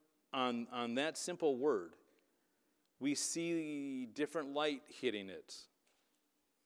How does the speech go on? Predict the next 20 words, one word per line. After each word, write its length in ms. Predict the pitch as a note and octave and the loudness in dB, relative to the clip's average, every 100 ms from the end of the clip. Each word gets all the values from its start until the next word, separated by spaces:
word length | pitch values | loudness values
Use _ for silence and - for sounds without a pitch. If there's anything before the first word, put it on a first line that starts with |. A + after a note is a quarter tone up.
| _ _ _ | _ _ _
hitting 280 | C3+ C3 A#2 | 0 2 2
this 220 | G#2+ - | 0 0
word. 280 | G#2 G2 G2 | 0 0 -2
And 100 | G#2+ | -6
we 80 | |
start, 360 | A2+ D3 C#3+ D3 - - _ - _ _ _ _ _ _ _ - | 0 6 6 4 -4 -20 _ -20 _ _ _ _ _ _ _ -2
if 180 | C#3 - | 0 2
we 120 | C3+ | 4
look 220 | D3 E3+ | 6 4
hard 220 | D#3 D#3+ F3 | 4 2 2
enough, 260 | G3 G#3 - - - - - - _ _ _ _ _ | -4 -6 -10 -20 -20 -20 -20 -20 _ _ _ _ _
we 80 | C#3 | -6
start 240 | - D#3+ C#3 | 4 6 6
seeing 260 | E3 D3+ | 0 2
our 140 | C3 C3+ | 2 2
own 160 | C#3+ | 2
reflection 560 | A2+ - C3+ C3 - G2 D#2+ - _ _ _ _ _ _ _ _ _ _ _ _ _ _ _ _ _ | -2 -2 -2 -2 -8 -12 -16 -20 _ _ _ _ _ _ _ _ _ _ _ _ _ _ _ _ _
in 80 | A2 | -12
that 180 | G#2+ F2+ | -12 -12
gem. 380 | G#2 F#2 F#2+ | -12 -12 -14